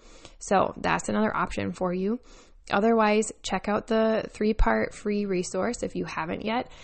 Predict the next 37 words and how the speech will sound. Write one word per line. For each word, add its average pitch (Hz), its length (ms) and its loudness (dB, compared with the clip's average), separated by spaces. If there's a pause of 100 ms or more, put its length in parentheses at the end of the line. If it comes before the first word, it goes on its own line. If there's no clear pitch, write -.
(140)
and 226 140 0
take 233 240 4
it 269 120 0
seriously. 220 720 -2 (340)
This 214 200 0
isn't 277 320 2
just 233 260 -2
like 208 200 0
a, 190 260 0
"I 180 120 -4
put 196 220 0
it - 100 -2
together 190 440 -2
in 190 160 0
five 185 400 -2
minutes 190 580 -4 (380)
and 185 800 -2 (460)
you 185 120 -6
can 185 160 0
read 202 200 0
through 214 220 0
it, 220 400 0
you 180 140 -8
can 180 140 -4
be 190 100 -2
kind 185 240 -4
of 185 220 -6
distracted, 196 560 -2
multitasking." 196 880 -4
This 196 220 0
is 269 160 -4
a, 202 260 0 (400)
like, 185 160 -4
if 165 120 -6
you 185 360 0
want 233 420 0 (220)
to 190 440 0